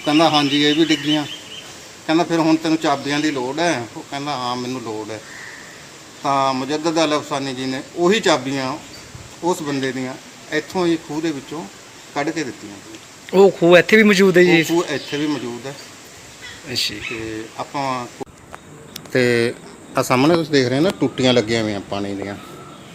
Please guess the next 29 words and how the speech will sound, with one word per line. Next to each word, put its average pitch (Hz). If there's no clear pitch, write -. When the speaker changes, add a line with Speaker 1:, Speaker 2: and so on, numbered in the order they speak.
Speaker 1:
ਇਹਦੇ 156
ਹੇਠ 147
ਨਾ, 185
ਇਹ 240
ਖੂਹ 160
ਦਾ 208
ਪਾਣੀ 143
ਹੈ, 110
ਜਮ-ਜਮ 135
ਦਾ 127
ਪਾਣੀ 127
ਜਿਹੜਾ 131
ਹੁੰਦਾ 123
ਸੀ 143
ਨਾ, 175
ਉਹ 127
ਇਸ 131
ਤੇ 143
ਹੇਠ 120
ਹੈ 117
ਟੂਟੀ। 156
ਇਹ 120
ਟੂਟੀਆਂ 127
ਦੇ 123
ਵਿੱਚ 120
ਜਮ-ਜਮ 117
ਦਾ 113
ਪਾਣੀ 135
ਹੈ 101